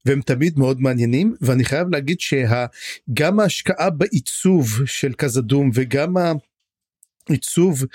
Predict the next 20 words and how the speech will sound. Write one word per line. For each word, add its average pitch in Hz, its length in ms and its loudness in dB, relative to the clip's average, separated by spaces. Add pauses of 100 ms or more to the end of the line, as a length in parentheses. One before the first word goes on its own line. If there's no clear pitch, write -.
(280)
של 160 200 0
הגמדאים, 151 680 2
למשל, 139 320 0
אם 147 80 -4
שמת 143 220 -2
לב, 156 220 0
המלך 143 340 0
יש 156 160 -6
לו 151 60 0 (100)
כס - 440 -4 (320)
ברזל 135 400 2
שהוא 151 220 0
כולו, 156 380 2
אתה 147 120 -2
יודע, 151 200 0
מין 135 300 2
כמו 147 160 -2
כס 180 160 -4
של - 220 -4
נפח - 580 -2